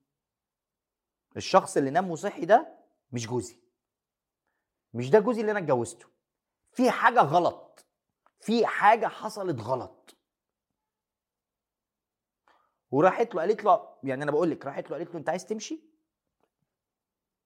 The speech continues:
ماشي، أوكي. أنا لما بقول لك ما تمشيش. بس تعالى، إحنا بينا عمر، سنين، وإحنا أصحاب. تعالى نحكي مع بعض.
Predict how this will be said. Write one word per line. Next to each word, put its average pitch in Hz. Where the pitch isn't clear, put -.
ماشي، 381
أوكي. -
أنا 170
لما 175
بقول 185
لك 294
ما 240
تمشيش. 214
بس 185
تعالى، 226
إحنا 214
بينا 330
عمر، 170
سنين، 165
وإحنا 175
أصحاب. 165
تعالى 180
نحكي 202
مع 127
بعض. -